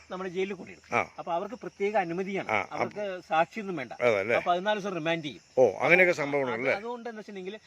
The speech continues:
Speaker 1: ഇപ്പൊ, ഓ, വനമേഖലയോട് ചേർന്നുള്ള
Speaker 2: അല്ല, അവരും, അവർക്കും ജീവിക്കാനും കഴിക്കാനും എന്തെങ്കിലുമൊക്കെ വേണ്ടേ?
Speaker 1: അല്ല, വേണം. ഞങ്ങൾ, ഞങ്ങൾ ഇപ്പൊ നമുക്കറിയാലോ, നമ്മള് ഹിന്ദു പുരാണത്തില് ദൈവികമായിട്ട് നമുക്കറിയാം ആനയും എലിയും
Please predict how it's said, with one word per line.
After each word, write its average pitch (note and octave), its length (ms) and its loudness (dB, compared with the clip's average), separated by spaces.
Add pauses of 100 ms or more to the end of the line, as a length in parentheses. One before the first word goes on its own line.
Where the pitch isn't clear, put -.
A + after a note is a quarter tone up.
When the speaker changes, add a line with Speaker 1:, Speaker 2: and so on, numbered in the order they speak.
(100)
Speaker 1:
ഇപ്പൊ, E3 200 -8 (160)
ഓ, E3 260 -6
വനമേഖലയോട് G3+ 540 -2
ചേർന്നുള്ള F3 400 -4
Speaker 2:
അല്ല, E3 120 10
അവരും, F#3 680 6 (220)
അവർക്കും D#3+ 400 0
ജീവിക്കാനും F#3+ 480 4
കഴിക്കാനും F#3+ 260 4
എന്തെങ്കിലുമൊക്കെ F#3 360 0
വേണ്ടേ? C3+ 280 -2
Speaker 1:
അല്ല, A#2+ 160 -10
വേണം. C#3+ 340 -12
ഞങ്ങൾ, F3 300 -12 (120)
ഞങ്ങൾ F#3+ 280 -12
ഇപ്പൊ D#3+ 300 -12
നമുക്കറിയാലോ, E3 500 -6
നമ്മള് C#3 340 -8
ഹിന്ദു B2+ 240 -8
പുരാണത്തില് C#3+ 560 -6 (100)
ദൈവികമായിട്ട് D3 720 -4
നമുക്കറിയാം D3+ 500 -4
ആനയും C#3 480 -6
എലിയും C#3+ 440 -6